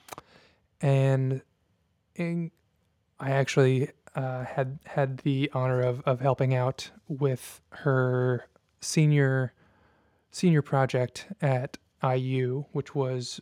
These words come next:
she wrote, acted, choreographed, and,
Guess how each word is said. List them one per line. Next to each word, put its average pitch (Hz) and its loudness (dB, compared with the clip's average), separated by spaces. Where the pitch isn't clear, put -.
she - -4
wrote, 131 0
acted, 127 0
choreographed, 131 0
and, 127 -2